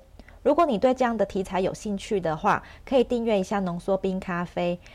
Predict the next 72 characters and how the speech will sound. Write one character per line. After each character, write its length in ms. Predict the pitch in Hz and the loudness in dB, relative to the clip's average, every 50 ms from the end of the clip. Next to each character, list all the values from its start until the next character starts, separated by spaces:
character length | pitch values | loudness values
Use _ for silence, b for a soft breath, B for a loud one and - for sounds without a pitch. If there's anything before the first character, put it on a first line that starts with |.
| B B - | B B -4
并 120 | 277 294 | -4 -2
且 160 | 254 220 170 | 0 0 0
在 140 | 165 196 214 - | 2 2 0 0
iTunes 380 | - 190 214 202 - 220 208 - | 0 -2 -2 -2 -4 -6 -6 -6
Store 220 | - - 202 190 | -4 -2 -2 -2
上 200 | 190 - 208 190 | 0 -2 -4 -2
面 120 | 190 196 185 - | -2 -2 -2 -2
帮 160 | - 180 175 | -2 -2 -2
我 80 | 175 185 | -2 -4
打 160 | - 160 127 | -4 -6 -8
星 240 | 131 - - 185 185 | -8 -4 -4 -4 -4
评 220 | - 170 175 165 | -2 -4 -6 -6
分 260 | - - 180 175 180 | -4 -4 -4 -2 -2
留 200 | 175 165 151 147 | -2 -2 -4 -4
言， 260 | 160 160 139 87 - 147 B B B B B B | -4 -4 -4 -6 -6 -10 B B B B B B
这 100 | - 277 | -2 -2
样 60 | 285 | 2
就 140 | 262 277 254 | 4 4 4
可 140 | 254 - 220 | 4 2 2
以 20 | 214 | 2
让 160 | 233 226 226 | 2 0 0
更 180 | - 226 220 | 0 0 0
多 160 | 214 214 208 208 | 2 2 2 2
人 100 | 185 175 | 2 0
知 140 | - 196 | 0 0
道 100 | 202 190 | 2 2
这 140 | 190 - 196 | 2 2 2
个 100 | 190 185 | 0 0
节 220 | 170 - - 165 165 | -2 0 -2 -2 0
目 240 | 170 185 190 180 170 | 0 0 0 0 0
哦。 280 | 160 160 160 160 165 - - b b b b b b b | 0 0 -2 -2 -4 -8 -14 b b b b b b b
我 120 | - 277 311 | 4 6 8
也 160 | 294 220 214 | 8 6 6
会 120 | 233 233 | 4 2
在 160 | 226 233 226 | 2 2 0
YouTube 440 | 220 220 226 226 226 - 240 185 196 | 2 2 0 0 2 -2 0 0 0
上 240 | 190 - - 208 202 | -2 0 0 0 0
面 160 | 214 208 202 | 2 0 -2
上 240 | 196 - 226 202 196 | -2 -2 -4 -4 -4
传 180 | - 190 165 - - | -2 -4 -4 -2 -2
音 180 | 185 185 190 | -2 -2 -2
档， 180 | 190 - - - B B B B B B | -2 -4 -4 -4 B B B B B B
可 120 | - - 269 | -2 0 2
以 60 | 233 | 2
让 200 | 226 254 247 233 | 2 2 0 0
你 80 | 214 214 | -2 -4
使 200 | - - - - | -4 -6 -6 -4
用 140 | 190 202 214 | -2 -2 2
电 200 | - 233 220 185 | 2 2 2 2
脑 140 | 180 147 127 | -2 -4 -6
的 100 | - 156 | -6 -8
时 220 | - - - 160 | -10 -8 -10 -6
候 120 | 156 202 | -2 -2
随 200 | 196 196 - 170 | -2 -2 -2 -4
时 180 | 165 - - 156 | -4 -4 -8 -10
收 260 | 151 - 175 160 160 160 | -6 -4 -2 -2 -2 -4
听， 280 | - - 165 160 165 - B B B B B B | -6 -6 -6 -6 -6 -8 B B B B B B
只 140 | - - | 0 2
要 80 | - 247 | 2 2
搜 200 | 233 - 254 247 | 4 2 2 2
寻 240 | 254 - 202 190 185 | 2 2 -2 -2 0
“浓 200 | 185 180 180 196 | -2 -2 -2 -4
缩 240 | - - 240 226 220 | 0 2 2 2 2
冰 240 | 220 220 214 214 | 0 -2 -2 -2
咖 260 | 214 - 214 196 202 202 | -4 -4 -4 -4 -4 -2
啡” 380 | - - 196 190 185 196 190 - | 2 2 4 4 4 0 -4 -2
就 140 | - 220 | -2 -2
可 160 | 214 - 190 180 | -2 0 0 0
以 80 | 185 | 0
找 200 | 175 - 165 - | 0 0 -2 -2
到 280 | - - 180 180 175 170 | 0 0 0 0 2 2
咯。 280 | 165 165 160 160 165 | 0 0 0 -2 -2